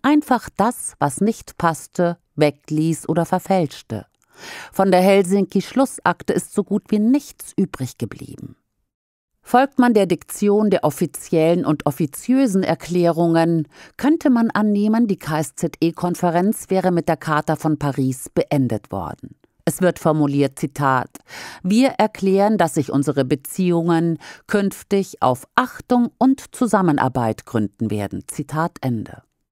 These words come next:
Wieso nur künftig? Beruhten denn Helsinki und seine Ergebnisse nicht auf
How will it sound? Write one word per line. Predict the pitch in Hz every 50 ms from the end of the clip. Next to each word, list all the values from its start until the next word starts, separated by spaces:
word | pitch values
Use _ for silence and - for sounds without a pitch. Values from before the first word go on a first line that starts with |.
| _ _ _ _ _ _ _ _ _ _ _ _ -
Wieso | 160 160 143 131 165 160 160 165
nur | 160 147 131 117 113 104 - _ _ _
künftig? | - - 202 233 247 - - - - - 127 107 101 - - _ _ _ _ _ _ _ _ - - - - -
Beruhten | - 226 190 214 233 254 - - 277 247
denn | 233 226 208
Helsinki | 196 208 208 208 190 185 208 208 - - 214 -
und | 185 175
seine | - 185 185 185
Ergebnisse | 147 147 185 - - 196 190 - - 175 170 147 - 170 160
nicht | 170 190 233 262 - - - - -
auf | - 143 131 120 - -